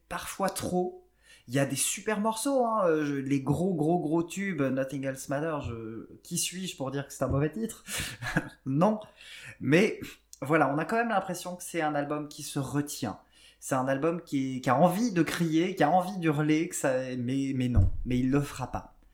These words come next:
Et ça, c'est un peu frustrant parfois. C'est bien, c'est réussi, c'est vraiment pas raté du tout, mais, mais j'aurais aimé que ce soit un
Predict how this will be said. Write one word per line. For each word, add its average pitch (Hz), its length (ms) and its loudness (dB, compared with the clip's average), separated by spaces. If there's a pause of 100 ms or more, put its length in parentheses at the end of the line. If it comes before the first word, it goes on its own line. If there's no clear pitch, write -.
(640)
Et 135 200 4
ça, 160 540 0
c'est - 420 -4
un 175 120 6
peu 311 160 2
frustrant 277 560 0
parfois. 185 680 -4 (320)
C'est - 180 0
bien, 175 320 4 (180)
c'est - 160 -2
réussi, 151 480 2
c'est - 140 -4
vraiment 147 260 0
pas 165 120 0
raté 160 260 -4
du 196 140 -8
tout, 320 220 0
mais, 247 280 0 (720)
mais 156 260 4
j'aurais 214 420 4
aimé 170 220 0
que - 80 -10
ce - 160 -8
soit 190 380 -4
un 185 300 0